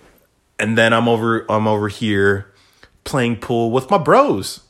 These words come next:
Playing pool with my bros.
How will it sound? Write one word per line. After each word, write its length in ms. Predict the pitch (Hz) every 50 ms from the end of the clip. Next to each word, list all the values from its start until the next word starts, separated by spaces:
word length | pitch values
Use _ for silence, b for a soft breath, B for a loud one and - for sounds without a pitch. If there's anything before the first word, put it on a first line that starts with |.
| _ _ _ _ _ _ _ _ _ _ _ _ _
Playing 300 | - - 143 143 165 175
pool 340 | 165 - - 143 139 147 156
with 140 | 185 180 220
my 100 | 233 233
bros. 680 | 175 123 147 190 247 262 220 123 104 95 95 - -